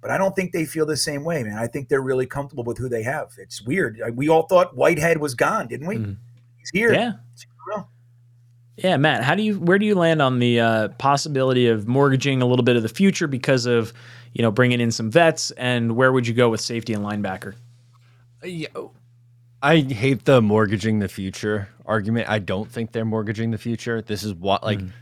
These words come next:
Speaker 3: you build up through the draft for opportunities like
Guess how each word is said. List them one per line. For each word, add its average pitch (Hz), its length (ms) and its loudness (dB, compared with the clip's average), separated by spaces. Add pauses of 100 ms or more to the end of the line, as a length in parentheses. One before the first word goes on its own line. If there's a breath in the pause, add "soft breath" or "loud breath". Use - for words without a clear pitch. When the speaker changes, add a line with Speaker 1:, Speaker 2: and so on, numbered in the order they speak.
(140)
Speaker 3:
you 131 180 4
build 123 580 6 (100)
up 113 280 2 (320)
through 110 180 -2
the 95 120 -6
draft 98 400 -2
for 104 260 -10
opportunities 95 960 -10
like 87 200 -14